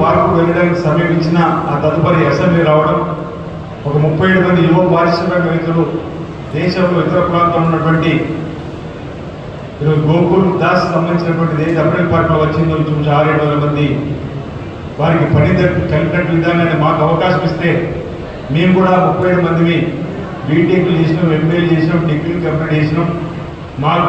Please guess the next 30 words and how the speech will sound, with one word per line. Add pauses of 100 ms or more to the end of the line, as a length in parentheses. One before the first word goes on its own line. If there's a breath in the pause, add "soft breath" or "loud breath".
(120)
మేము (160)
పరిశ్రమ
ఏర్పాటు
చేసి
మరో
పది
మందికి
మేము (580)
ఉపాధి
కల్పించి
సిద్ధంగా
ఉన్నాం, (640)
మాకు
కూడా
అలాంటి
ఏర్పాటు
చేయాలని
చెప్పినప్పుడు (640)
వారిని
అభినందిస్తూ (580)
అప్రైల్
పార్కులో
వారితో
ఒక
సమావేశం
కూడా
ఏర్పాటు
చేయాలని
చెప్పని (640)
అనుకున్న